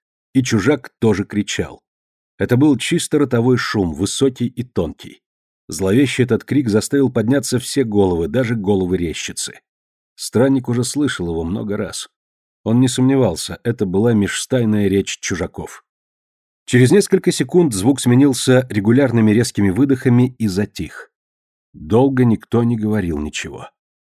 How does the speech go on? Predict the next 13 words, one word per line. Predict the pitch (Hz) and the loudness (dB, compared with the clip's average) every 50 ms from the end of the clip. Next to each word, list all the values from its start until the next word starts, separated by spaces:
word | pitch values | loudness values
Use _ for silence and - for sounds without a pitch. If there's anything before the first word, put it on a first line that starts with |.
| _ _ - | _ _ -8
Затем | 76 87 90 - 117 101 107 | -6 -6 -2 0 2 4 4
рещица | 127 131 123 - - 117 - - 127 117 | 4 2 2 0 -2 -4 -2 -2 -4 -2
частично | - - 127 - - 139 131 - - 123 110 | -2 -4 -4 -2 0 -2 -2 0 -2 -4 -2
поднялась | - 107 98 95 95 95 95 90 - - | -2 -2 -2 0 0 0 0 -2 -2 -2
на | 101 117 127 | -2 0 0
ноги | 127 127 123 120 131 | 0 0 0 0 -2
и | 131 - - | -2 -2 -8
посмотрела | 120 - 120 - - 101 90 - - 95 104 101 95 95 | -8 -6 -8 -6 -4 -4 -6 -4 -4 -2 0 0 0 0
на | 95 92 | -2 -4
тщательника. | - - - - 82 - - 78 73 69 - - - - _ _ _ _ _ _ _ _ _ _ _ _ _ - | -4 -6 -6 -6 -6 -6 -8 -14 -16 -16 -18 -18 -20 -20 _ _ _ _ _ _ _ _ _ _ _ _ _ -6
"Ты | 87 | -2
не | 87 90 | -2 -2
пострадал?" | - - 92 - - - 92 92 80 87 95 110 123 123 - | -2 -4 -8 -8 -6 -4 -4 -4 -2 0 0 0 -2 -2 -6